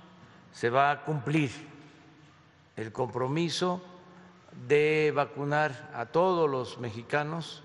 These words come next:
mayores de dieciocho años en el mes de octubre, porque ya hemos, eh, logrado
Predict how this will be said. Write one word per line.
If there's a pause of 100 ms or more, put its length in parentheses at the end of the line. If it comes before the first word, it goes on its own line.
(1200)
mayores
de
dieciocho
años (1500)
en
el
mes
de
octubre, (1700)
porque
ya
hemos,
eh,
logrado